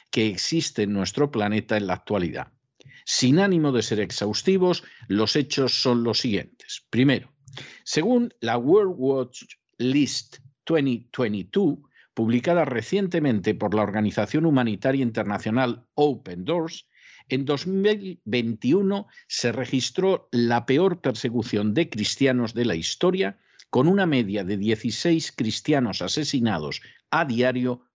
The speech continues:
por sus creencias. Segundo, según el mismo informe, más de trescientos sesenta millones de cristianos sufren elevados niveles de persecución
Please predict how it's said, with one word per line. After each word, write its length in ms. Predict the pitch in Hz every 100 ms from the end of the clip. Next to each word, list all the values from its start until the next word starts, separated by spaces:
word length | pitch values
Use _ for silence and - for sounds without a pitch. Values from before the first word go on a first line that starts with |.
| _
por 200 | 135 135
sus 260 | - 98 -
creencias. 800 | 80 65 57 - - - - - _ _ _ -
Segundo, 720 | - - 135 135 - - _ - - -
según 340 | - 123 156
el 80 | 139
mismo 320 | 127 117 120
informe, 580 | 123 - 208 220 226 269 _ -
más 300 | 110 147 180
de 280 | 170 156 - _
trescientos 960 | 147 135 120 - 185 214 190 - 165 -
sesenta 680 | 117 107 165 165 147 - 113
millones 540 | 107 104 151 135 110
de 160 | - -
cristianos 680 | 95 87 - 143 143 139 - - -
sufren 480 | - 151 160 180 175
elevados 540 | 139 113 131 160 151
niveles 440 | 131 117 120 113 101
de 120 | 104
persecución 800 | 98 92 - 185 120 - 147 143